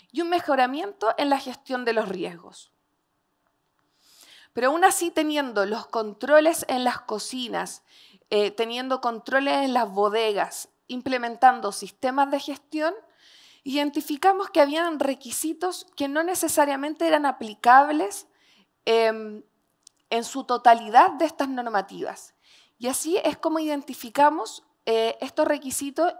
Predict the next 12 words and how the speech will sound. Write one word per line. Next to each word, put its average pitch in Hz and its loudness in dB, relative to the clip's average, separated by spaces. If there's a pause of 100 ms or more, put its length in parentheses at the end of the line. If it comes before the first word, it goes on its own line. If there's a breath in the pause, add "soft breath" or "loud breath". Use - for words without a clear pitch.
y 254 -8
nos 247 -6
hicimos 269 -2
el, 214 -2
el 202 0
desafío, 196 -6
nos 208 0
pusimos 277 -8
el 240 -6
desafío 220 -8
de 247 -4
decir, 262 -8